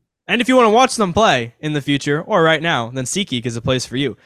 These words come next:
because Seat, SeatGeek is the best ticket provider out there for ho-, sports, concerts, shows, and more. They make buying tickets easy by grading every ticket price so you know you're getting the best deal, and they provide a view from your seat so you can pick the perfect seats to any event.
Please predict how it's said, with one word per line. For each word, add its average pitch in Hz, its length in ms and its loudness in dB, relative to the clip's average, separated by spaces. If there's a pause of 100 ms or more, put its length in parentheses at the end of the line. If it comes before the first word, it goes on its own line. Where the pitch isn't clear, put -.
(160)
because 135 180 -6
Seat, 214 380 -6
SeatGeek 277 840 -2 (320)
is 170 260 0
the 151 60 -6
best 165 240 -2
ticket 156 160 -4
provider 147 240 0
out 160 180 0
there 156 180 -4
for 151 100 -8
ho-, 147 140 -4
sports, 160 420 -4
concerts, 139 380 -6
shows, 147 240 -2
and 123 100 -6
more. 147 280 -4 (200)
They 139 80 -10
make 131 140 -8
buying 151 260 -4
tickets 123 300 -12
easy 165 400 -8 (200)
by 127 120 -8
grading 151 320 -6
every 131 120 -8
ticket 165 220 -10
price 156 260 -6
so 143 80 -8
you 131 80 -8
know 123 140 -8
you're 120 80 -8
getting 117 200 -10
the 110 60 -12
best - 280 -12
deal, 156 260 -6 (240)
and 170 180 -6
they 156 60 -6
provide 143 320 -2
a 127 100 -6
view 151 260 -6
from 135 200 -10
your 123 140 -8
seat 175 340 -10 (180)
so - 140 -12
you 135 60 -8
can 127 80 -12
pick 131 200 -6
the 123 80 -12
perfect 190 460 -4
seats - 380 -10
to 156 280 -8
any 160 280 -6 (100)
event. 143 600 -8